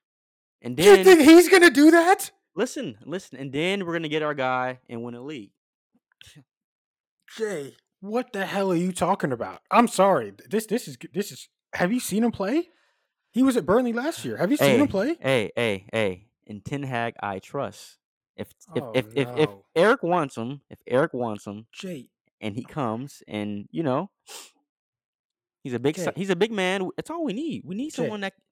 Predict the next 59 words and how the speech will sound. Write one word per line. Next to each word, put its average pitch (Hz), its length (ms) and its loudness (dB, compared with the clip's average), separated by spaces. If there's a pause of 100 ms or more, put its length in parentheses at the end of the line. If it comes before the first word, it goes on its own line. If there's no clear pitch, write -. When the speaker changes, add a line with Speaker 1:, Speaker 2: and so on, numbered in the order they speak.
(320)
Speaker 1:
that - 120 -12
can 131 100 -12
take 190 180 -8
off 185 180 -6
the 156 120 -10
load 131 320 -4 (260)
from 131 120 -12
Rashford, 117 440 -4
who's 143 160 -10
going 131 240 -10
crazy 113 340 -8
right 104 120 -6
now. 101 160 -12
Shouts 127 320 -10
to 131 100 -12
him, 113 300 -16 (180)
Speaker 2:
Jay. - 120 -20
Speaker 1:
you 104 120 -12
know. 92 240 -12 (160)
But 113 140 -8
if 180 60 -12
he, 269 60 -4
if - 140 -6
he 233 80 -8
can 214 160 -6
bang 180 320 -4
in, 180 300 -8
give 226 180 -8
me, 233 320 -12 (100)
give 175 200 -8
me 170 300 -14
Speaker 2:
Jay, - 40 -20 (600)
Speaker 1:
five, 127 400 -2
Speaker 2:
don't. - 60 -18
Speaker 1:
five 156 240 -2
to 147 60 -6
six - 300 -10
goals, 139 540 -6 (640)
you 127 120 -10
know, 151 300 -4 (520)
in - 80 -10
this 131 100 -4
Speaker 2:
Jay, 127 40 -10
he's - 20 -8 (120)
Speaker 1:
time 160 60 -2
Speaker 2:
not 214 140 6
gonna 190 140 2
Speaker 1:
frame. 185 140 -4 (240)
Speaker 2:
Jay, 214 160 -4
he's 196 180 -4
not - 80 4
gonna 190 140 4
Speaker 1:
Important 190 40 -6
Speaker 2:
play 190 80 2
f-, 190 40 2
Speaker 1:
goals 190 220 0
at 175 160 -2
that. 151 180 -2
Speaker 2:
Jay, 180 200 -4